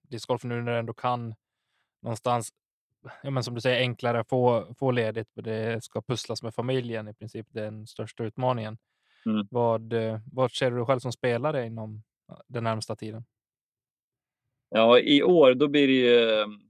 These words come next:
Speaker 2: Alltså, jag räknade förra året som ett,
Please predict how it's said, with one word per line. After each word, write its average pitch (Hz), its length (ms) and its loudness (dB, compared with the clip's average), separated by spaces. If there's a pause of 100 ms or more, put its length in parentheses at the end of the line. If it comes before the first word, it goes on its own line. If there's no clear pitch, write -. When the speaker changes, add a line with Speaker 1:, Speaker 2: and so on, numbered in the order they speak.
(200)
Speaker 2:
Alltså, 131 220 2
jag 139 180 8
räknade 135 380 6
förra 147 360 4
året 113 400 2
som 107 200 -2
ett, - 280 -8